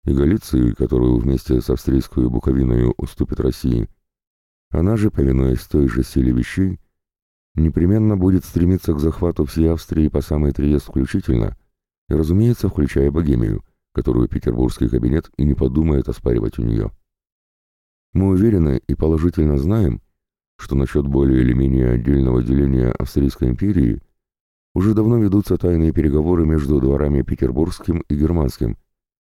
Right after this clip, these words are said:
причём, разумеется, как и всегда бывает в дружеских отношениях двух великих держав, всегда стараются надуть друг друга.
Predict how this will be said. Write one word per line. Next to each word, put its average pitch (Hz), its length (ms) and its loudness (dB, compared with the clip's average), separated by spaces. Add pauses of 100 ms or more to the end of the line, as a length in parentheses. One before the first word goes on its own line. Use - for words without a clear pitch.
(160)
причём, 107 320 0
разумеется, 90 480 0
как 69 160 -2
и 78 60 -2
всегда 64 260 -2
бывает 60 380 0
в - 160 -12
дружеских 65 500 -2
отношениях 62 640 -2
двух 64 300 -2
великих 60 340 0
держав, 67 380 -4 (720)
всегда 95 300 0
стараются 92 500 -2
надуть 71 440 -2
друг 65 240 -2
друга. 55 340 -4